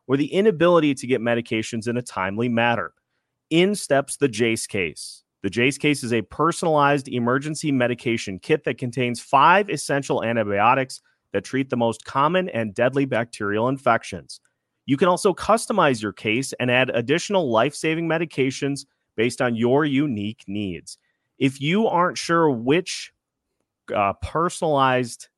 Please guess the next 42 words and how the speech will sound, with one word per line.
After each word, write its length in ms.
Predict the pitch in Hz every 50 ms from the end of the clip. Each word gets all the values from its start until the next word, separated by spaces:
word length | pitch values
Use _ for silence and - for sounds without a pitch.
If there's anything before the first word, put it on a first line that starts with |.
| _ -
medications 720 | 117 117 117 113 - 131 127 131 127 - 131 123 110 -
are 140 | 104 110 107
best 380 | 95 110 113 127 135 - -
for 200 | - - 117 110
members 380 | 107 110 110 120 117 110 95 104
of 100 | 95 85
your 280 | 95 101 113 131 151
family, 520 | 147 - 156 156 160 170 185 208 233 226 _ _ _ _ _ _ -
you 160 | - - 180
can 180 | - - 247 170
get 220 | - - - -
them 160 | 127 123 123
gift 260 | 107 123 170 208 -
cards 340 | - - 113 101 101 101 98
and 120 | 113 107 107
let 200 | 107 110 110 -
them 160 | 127 135 151
choose 360 | 143 - - 104 104 101 -
for 260 | - - 90 87 95
themselves. 720 | 104 123 127 123 - - 101 90 80 - - - - - _ _ _ _ _ _ _ _ _ -
Either 280 | 123 147 156 156 156
way, 180 | 156 151 156 151
go 100 | 147 151
to 100 | 139 131
jasemedical 680 | 113 - 131 143 151 - - 139 135 139 135 135 135 127
dot 280 | 113 120 113 107 98 -
com 340 | - 143 151 156 160 165
and 100 | 139 117
enter 200 | 117 120 123 123
code 340 | 120 - 135 123 117 113 110 - -
locked 480 | 113 107 107 113 131 160 190 - -
on 300 | - 139 165 175 180 180
at 200 | - - 160 165
checkout 520 | - - - 196 185 - 131 113 101 95 - - _ _ _ _ _ _
for 140 | - 110 113
a 100 | 123 147
twenty 540 | - - - - 196 214 226 220 - 135 123
dollar 360 | 104 101 90 92 110 127 135
discount 500 | 123 135 139 139 - - 170 170 165 143
on 100 | 120 120
your 160 | 139 151 131
order. 360 | 104 117 117 107 92 - _